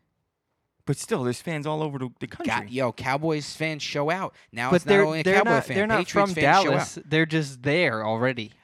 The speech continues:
Speaker 2: I think that, I think that definitely helps, hundred percent. I don't think all the fans that are showing up
Speaker 3: That's
Speaker 2: at
Speaker 3: the
Speaker 2: these
Speaker 3: same
Speaker 2: away
Speaker 3: thing with
Speaker 2: games
Speaker 3: the Patriots.
Speaker 2: are traveling. I think there's just fans that have been growing up with these teams,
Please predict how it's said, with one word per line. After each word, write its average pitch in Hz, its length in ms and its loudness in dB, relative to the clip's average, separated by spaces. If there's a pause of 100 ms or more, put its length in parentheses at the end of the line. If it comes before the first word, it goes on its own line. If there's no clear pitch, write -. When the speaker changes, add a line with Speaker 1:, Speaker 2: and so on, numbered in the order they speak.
Speaker 2:
I 143 140 2
think 175 260 -4
that, - 140 -4
I 143 120 4
think 165 240 -6
that 131 240 -4
definitely 127 640 -4
helps, 98 340 -12
hundred 139 300 -4
percent. 101 320 -6 (260)
I 131 60 -4
don't 147 160 2
think 147 180 -4
all 135 200 2
the 127 100 -6
fans 127 380 -6
that 117 100 -4
are 113 60 -6
showing 123 260 -6
up - 80 -4
Speaker 3:
That's - 40 -6
Speaker 2:
at - 20 -6
Speaker 3:
the - 60 -2
Speaker 2:
these 110 80 -6
Speaker 3:
same - 80 0
Speaker 2:
away 123 140 0
Speaker 3:
thing 190 100 0
with 175 60 -2
Speaker 2:
games 175 120 -2
Speaker 3:
the 170 80 -2
Patriots. 196 440 -2
Speaker 2:
are - 40 -6
traveling. 113 600 -4
I 117 120 -2
think 131 240 -10
there's 113 280 -8
just 110 400 -8
fans 131 500 -8
that 120 60 -6
have 107 120 -8
been 107 200 -12
growing 117 380 -4
up 117 140 -4
with 107 300 -8
these 107 200 -12
teams, 117 420 -8